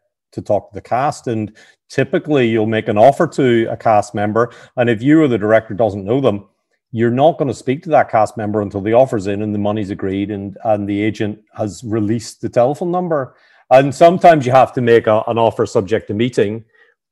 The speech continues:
but an actor will refuse that, a bigger actor. But you, but, but you won't be able to audition very often. And, and, you know, as a producer or director making an offer to an actor that maybe you haven't worked with,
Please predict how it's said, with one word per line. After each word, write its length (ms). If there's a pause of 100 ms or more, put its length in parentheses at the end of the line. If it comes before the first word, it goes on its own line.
(120)
but 120
an 120
actor 280
will 160
refuse 460
that, 380
a 60
bigger 260
actor. 200 (240)
But 160
you, 160
but, 320
but 100
you 100
won't 200
be 100
able 160
to 160
audition 580
very 520
often. 460
And, 300
and, 400 (120)
you 180
know, 160
as 140
a 20
producer 480
or 60
director 400
making 220
an 80
offer 240
to 180
an 80
actor 260
that 160
maybe 220
you 100
haven't 200
worked 200
with, 260